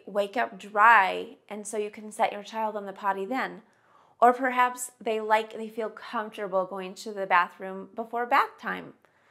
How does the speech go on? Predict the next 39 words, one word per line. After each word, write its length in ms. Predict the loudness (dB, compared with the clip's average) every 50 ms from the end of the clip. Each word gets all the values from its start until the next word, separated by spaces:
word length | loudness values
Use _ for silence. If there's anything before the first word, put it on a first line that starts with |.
| _ _ _ _ _ _ _ _ _ _
It's 180 | 0 0 0 0
even 280 | -2 -4 -4 -4 -6 -6
things 380 | -6 -6 -6 -8 -8 -6 -4
like 240 | -4 -4 -4 -4 -8
knowing 400 | -10 -8 -6 -6 -6 -8 -8 -6
what 180 | -6 -6 -6 -8
time 380 | -12 -12 -10 -8 -8 -8 -8
of 100 | -10 -6
the 100 | -4 -4
day 280 | -2 -2 -2 -2 -2 -2
they 160 | -4 -6 -4
have 180 | -2 -2 -2 -2
a 80 | -4
bowel 460 | -10 -6 0 2 4 6 6 6 4
movement. 640 | 2 -2 -6 -8 -10 -10 -12 -14 -14 -16 _ -20 -20 _ _
That 240 | 2 2 2 2 0
can 180 | -10 -10 -8 -8
be 140 | -8 -10
such 420 | -12 -14 -6 0 2 2 2 2 -2
a 100 | -8 -8
huge 280 | -6 -6 -8 -8 -4
help 320 | 0 0 0 0 -2 -6 _ -14
in 160 | -12 -12 -6
potty 260 | -2 0 0 0 0
training 380 | -4 -8 -10 -10 -10 -10 -10 -12
your 100 | -12 -12
child. 360 | -8 -6 -6 -6 -6 -8 -12 _ _ _ _ _ _ _ _ _ _ _ _ _ _ _ _ _ _ _ _ _ _ _ _ _ 6
All 260 | 10 10 10 10 8
of 80 | 4 -2
these 200 | -4 -6 -6 -6
things 340 | -4 -4 -2 -2 -4 -6 -6
together 560 | -8 -4 2 2 4 4 4 2 0 -2 -4
just 220 | -6 -10 -16 -16 -14
help 340 | -6 -4 -2 -2 -2 -2 -4
it 180 | -6 -6 -6
so 160 | -6 -8 -8 -4
that 260 | -2 -2 -2 -4 -6
you 400 | -12 -14 -10 -8 -8 -6 -6 -4
know, 500 | -2 0 2 2 0 0 -2 -6 -8 -10